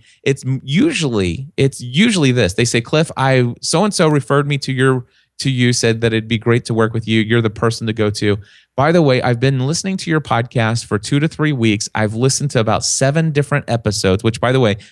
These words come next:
I've listened to you for seven hours straight. Um, "and I'm absolutely convinced I want to work with you." And that's how things go. Or it's,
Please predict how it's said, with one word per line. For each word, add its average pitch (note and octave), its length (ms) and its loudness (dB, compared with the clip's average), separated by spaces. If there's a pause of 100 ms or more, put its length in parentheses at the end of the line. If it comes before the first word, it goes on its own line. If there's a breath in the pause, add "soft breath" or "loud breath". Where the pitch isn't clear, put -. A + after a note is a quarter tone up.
I've A2+ 160 -2
listened C3 320 -6
to B2 100 -8
you A#2 140 -4
for G#2+ 160 -6
seven A#2+ 500 -2
hours G#2+ 320 0
straight. - 540 0 (420)
Um, B2 320 0 (160)
"and C#3+ 460 0
I'm C3 260 -2
absolutely D#3 560 -2
convinced A#2 400 -4
I G#2+ 80 0
want G#2 200 -2
to F#2 40 -4
work F#2 260 -2
with F2 200 -6
you." - 80 -8 (800)
And D3 400 0
that's D#3 300 0
how D3 400 0
things C3+ 240 -4
go. D#3 100 2
Or F3 280 4
it's, C#3+ 280 -2